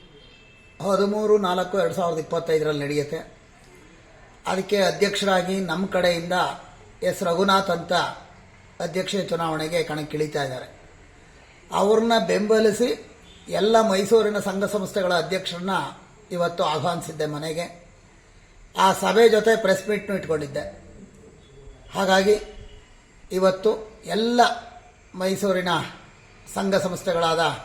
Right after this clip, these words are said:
ಭಾಳ ಪ್ರತಿಷ್ಠಿತ ಸಂಘ ಸಂಸ್ಥೆಗಳಾದ ಬಬ್ಬೂರು ಕಮ್ಮೆ ಸೂರ್ಯನಾರಾಯಣ್, ಮುಲುಕನಾಡು ನಟರಾಜ್, ಗುರುಮೂರ್ತಿ, ಮತ್ತು ಕಲ್ಯಾಣ ಭವನದ ಅಶ್ವಥ್ ನಾರಾಯಣು, ಭೂಮಿಕಾದ ಸುರೇಶು, ಆ, ಕೌಶಿಕ್ ಸಂಕೇತಿ ಸರೋಜಮ್ಮ,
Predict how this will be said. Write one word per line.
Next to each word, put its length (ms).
ಭಾಳ 240
ಪ್ರತಿಷ್ಠಿತ 540
ಸಂಘ 260
ಸಂಸ್ಥೆಗಳಾದ 580
ಬಬ್ಬೂರು 400
ಕಮ್ಮೆ 280
ಸೂರ್ಯನಾರಾಯಣ್, 600
ಮುಲುಕನಾಡು 800
ನಟರಾಜ್, 480
ಗುರುಮೂರ್ತಿ, 720
ಮತ್ತು 280
ಕಲ್ಯಾಣ 340
ಭವನದ 300
ಅಶ್ವಥ್ 400
ನಾರಾಯಣು, 460
ಭೂಮಿಕಾದ 560
ಸುರೇಶು, 680
ಆ, 320
ಕೌಶಿಕ್ 420
ಸಂಕೇತಿ 480
ಸರೋಜಮ್ಮ, 500